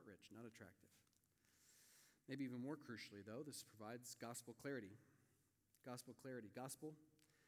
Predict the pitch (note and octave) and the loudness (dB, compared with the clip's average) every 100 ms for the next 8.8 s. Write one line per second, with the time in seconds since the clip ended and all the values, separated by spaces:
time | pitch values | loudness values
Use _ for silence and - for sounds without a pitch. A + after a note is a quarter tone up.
0 | - - C3 C3 A2 C3 - C3+ B2 C#3 | -12 0 2 2 4 4 4 4 8 8
1 | D#3 - - - - - - - - C#3+ | 6 2 0 -16 -20 -20 -20 -18 -2 6
2 | C#3 C3 D3+ F3 D3 B2 - C#3 C#3 - | 8 10 12 12 10 6 6 6 6 2
3 | - D#3+ F3 E3+ - B2 A#2+ B2 - A#2+ | -2 8 8 8 4 2 4 4 2 -2
4 | A2+ A#2 D3+ - - - - - _ - | 0 4 2 2 -12 -20 -20 -20 _ -20
5 | - - C3+ C#3+ C3+ C#3+ C#3+ D3+ D#3 D3+ | -4 4 6 6 8 8 8 6 4 6
6 | C3 A2+ A2+ B2 C3+ C3+ B2 C3+ C#3+ C3 | 4 4 4 6 8 8 8 4 4 -2
7 | A#2 G#2+ B2+ B2+ C3 A#2 C3 B2+ A2+ G#2+ | -2 2 6 6 6 6 6 6 2 6
8 | B2+ C#3+ C#3+ C#3+ C#3+ E3 E3 | 8 8 8 8 10 10 6